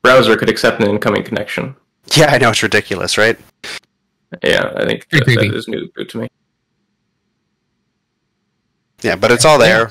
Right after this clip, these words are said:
Speaker 3: Yeah.
Speaker 2: like
Speaker 1: Okay. Um, yeah, I'm, I'm,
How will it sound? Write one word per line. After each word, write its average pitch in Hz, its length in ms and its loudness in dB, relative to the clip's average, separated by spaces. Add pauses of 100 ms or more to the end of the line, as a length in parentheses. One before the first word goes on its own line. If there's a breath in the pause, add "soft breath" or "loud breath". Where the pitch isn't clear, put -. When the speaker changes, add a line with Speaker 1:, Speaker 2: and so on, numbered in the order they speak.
Speaker 3:
Yeah. 117 60 -14
Speaker 2:
like 107 280 -6 (420)
Speaker 1:
Okay. 147 260 0 (1300)
Um, 175 280 6
yeah, 190 300 4
I'm, 170 240 0
I'm, 175 360 0